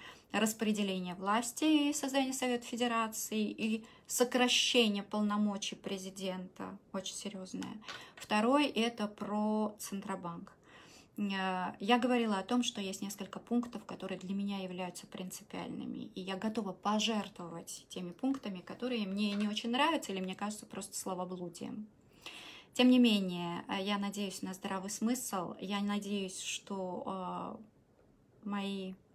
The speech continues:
друзья всё-таки включатся, выключат эмоции, поймут, почему нельзя было голосовать по пунктам,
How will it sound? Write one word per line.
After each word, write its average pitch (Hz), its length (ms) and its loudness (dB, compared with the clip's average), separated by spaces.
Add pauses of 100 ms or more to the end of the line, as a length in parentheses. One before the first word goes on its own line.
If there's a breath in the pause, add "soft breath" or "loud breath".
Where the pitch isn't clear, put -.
(140)
друзья 214 520 4
всё-таки - 360 -8
включатся, - 840 -4 (480 loud breath)
выключат 220 520 2
эмоции, 202 600 0
поймут, 214 500 6 (100)
почему 240 760 6 (160)
нельзя 202 440 4
было 180 220 -8
голосовать 180 600 -6
по 180 140 -6
пунктам, 269 640 0